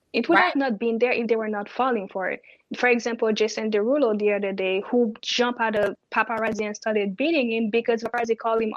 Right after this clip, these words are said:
Speaker 1: Usher.
Speaker 2: <laughs>
Speaker 1: Like,
Speaker 2: Not Usher.
Speaker 1: I don't know if you s-, yeah, I don't
Speaker 2: <laughs> No.
Speaker 1: know if you saw that video. This, the paparazzi called him Usher, and Jason got so mad just because of that. I'm
Speaker 2: Was that at the
Speaker 1: Jason,
Speaker 2: airport?
Speaker 1: and
Speaker 2: He
Speaker 1: just
Speaker 2: goes, like,
Speaker 1: punched.
Speaker 2: running after him at the
Speaker 1: Yeah.
Speaker 2: airport?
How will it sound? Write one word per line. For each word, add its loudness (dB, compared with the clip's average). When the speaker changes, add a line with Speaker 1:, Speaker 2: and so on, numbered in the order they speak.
Speaker 1:
Usher. -2
Speaker 2:
<laughs> 0
Speaker 1:
Like, 4
Speaker 2:
Not 6
Usher. 4
Speaker 1:
I 6
don't 4
know 2
if 6
you 8
s-, -6
yeah, 6
I 8
don't 8
Speaker 2:
<laughs> -
No. 4
Speaker 1:
know 6
if -2
you 4
saw 4
that 4
video. 6
This, 4
the 4
paparazzi 4
called 4
him 4
Usher, 2
and 6
Jason 4
got 2
so 2
mad 2
just -2
because 0
of -4
that. 0
I'm 4
Speaker 2:
Was 4
that 8
at 6
the 4
Speaker 1:
Jason, 6
Speaker 2:
airport? 8
Speaker 1:
and 0
Speaker 2:
He -6
Speaker 1:
just 6
Speaker 2:
goes, 0
like, 6
Speaker 1:
punched. 4
Speaker 2:
running 2
after -2
him -2
at -2
the 2
Speaker 1:
Yeah. 4
Speaker 2:
airport? 2